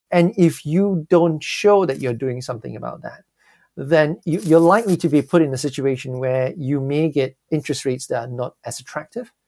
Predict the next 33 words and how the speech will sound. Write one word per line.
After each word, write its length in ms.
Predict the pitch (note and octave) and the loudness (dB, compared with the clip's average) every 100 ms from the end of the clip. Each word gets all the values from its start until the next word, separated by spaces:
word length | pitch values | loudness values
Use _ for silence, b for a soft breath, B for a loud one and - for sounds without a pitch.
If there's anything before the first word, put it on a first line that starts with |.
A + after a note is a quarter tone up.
| _ _ | _ _
or 540 | G#3+ A3+ F3 F3 A3 - _ | 6 8 10 8 4 -2 _
you 240 | - D#3+ | -2 0
might 320 | E3+ E3 F3+ E3+ | 2 0 0 -2
not 200 | D#3 F3 | -4 -2
even 220 | D3 C#3+ | -4 0
get 200 | D3+ - | -2 -2
the 60 | |
funding 340 | - D3+ C3 C3 | -4 -4 -2 -6
that 140 | C#3 | -8
you 60 | B2 | -8
require. 500 | A#2 - C#3 - - _ _ | -8 -8 -8 -10 -14 _ _
The 80 | C3 | -6
bank 220 | E3 E3 | -4 -2
will 100 | C#3+ | -4
simply 320 | - D3 C#3+ | -2 -4 -4
tell 240 | C#3 E3+ E3 | -2 0 0
you, 300 | A#2+ B2+ - _ | -4 -8 -14 _
"I'm 140 | - A#2 | -16 -10
sorry, 340 | - D#3 C3+ | 0 2 2
I 80 | B2 | -2
can't 340 | C3 E3+ D3+ - | -6 -8 -6 -6
keep 360 | - D#3+ _ | -6 -6 _
you 300 | D#3+ C#3+ - - | -2 -2 -2 -4
on 240 | C#3+ C3 | -4 -2
my 160 | B2 A2+ | -6 -6
books. 560 | - D#3+ - - - _ _ _ _ - | -4 -4 -6 -16 -18 _ _ _ _ -10
You've 260 | C3 A#2+ | -8 -8
just 300 | - D3 C3+ | -2 -2 0
got 100 | D3 | -8
to 60 | - | -8
go 160 | - A#2 | -8 -8
somewhere 400 | - A2+ A#2 B2 | -8 -10 -8 -8
else 480 | A2+ A#2 - - | -8 -12 -18 -20